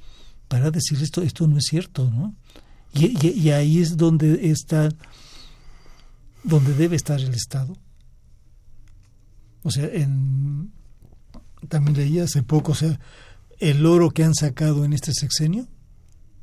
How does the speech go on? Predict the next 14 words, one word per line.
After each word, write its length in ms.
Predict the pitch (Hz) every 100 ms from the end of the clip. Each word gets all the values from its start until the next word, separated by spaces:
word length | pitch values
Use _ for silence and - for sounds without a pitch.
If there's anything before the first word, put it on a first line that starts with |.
| - - - - -
de 120 | 143
México, 400 | 139 143 151 156
de 80 | 139
las 120 | 139
mineras 460 | 156 139 147 151 -
canadienses, 760 | 147 139 131 147 123 220 - - - - - - - -
ha 100 | 170
sido 680 | 151 - 156 151 151 165 269 - - - - -
más 180 | 170 139
o 40 |
menos 260 | 160 160 -
cinco 260 | 180 156 151
veces 320 | 156 156 131
más 320 | 165 233